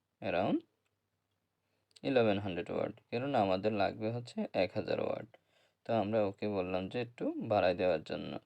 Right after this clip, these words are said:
কারণ ও একটু কমাই দেয়। মাঝে মাঝে দেখা যায় যে নাইন হান্ড্রেড ওয়ার্ড, ইলে-, ওয়ান থাউজেন্ড ওয়ার্ড, তো আমার লাগবে ওয়ান থাউজেন্ড, কিন্তু সবসময় এক, অ্যাকুরেটটা দেয় না। তো আপনাকে একটু বাড়ায় বলতে হবে অথবা একটু কমায় বলতে হবে।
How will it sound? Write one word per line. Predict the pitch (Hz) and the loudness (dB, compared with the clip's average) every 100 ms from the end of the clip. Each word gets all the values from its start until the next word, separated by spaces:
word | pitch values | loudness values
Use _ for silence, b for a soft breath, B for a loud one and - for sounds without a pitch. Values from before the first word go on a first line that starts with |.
| _ | _
কারণ | - 135 | -6 -4
ও | 110 120 | -4 -4
একটু | - _ _ _ - - | -10 _ _ _ -20 -2
কমাই | 120 117 104 80 | 0 2 2 0
দেয়। | 50 - _ _ _ _ _ _ _ _ _ _ _ _ _ _ | -6 -8 _ _ _ _ _ _ _ _ _ _ _ _ _ _
মাঝে | 107 98 | -6 -2
মাঝে | 95 95 | 0 0
দেখা | 95 95 104 | -2 -2 -2
যায় | 92 | -2
যে | 90 90 90 | -2 0 0
নাইন | 87 87 87 101 | 0 0 0 -2
হান্ড্রেড | 104 82 85 | -6 -6 0
ওয়ার্ড, | 87 82 82 - | 2 2 0 -10
ইলে-, | 110 87 80 - 98 | -6 -4 -4 -6 -8
ওয়ান | 98 95 | -6 -4
থাউজেন্ড | 98 92 78 78 | -2 -2 -2 -4
ওয়ার্ড, | 78 78 73 _ _ _ _ | 0 0 -2 _ _ _ _
তো | - | -10
আমার | - | -6
লাগবে | 139 131 135 | 0 0 2
ওয়ান | 151 135 135 | 4 4 4
থাউজেন্ড, | 127 107 90 90 117 | 4 4 2 -4 -4
কিন্তু | 110 | -6
সবসময় | 117 107 - 117 | -2 -4 -2 -2
এক, | 101 | -2
অ্যাকুরেটটা | - 117 110 110 104 | -2 -4 -4 -2 -4
দেয় | 95 90 82 | 0 0 0
না। | 80 117 B B B B _ | -4 -8 B B B B _
তো | - | -2
আপনাকে | 101 - 101 107 | -2 0 -4 -4
একটু | 110 _ 123 | -6 _ -4
বাড়ায় | 107 92 90 98 | 2 4 6 4
বলতে | 98 113 110 | 2 -2 -2
হবে | 127 - | -4 -2
অথবা | 180 104 | -4 -4
একটু | 95 - | -6 -8
কমায় | - 95 101 95 | -6 -4 -4 -6
বলতে | 92 98 95 | -8 -8 -4
হবে। | 90 82 80 | -4 -4 -8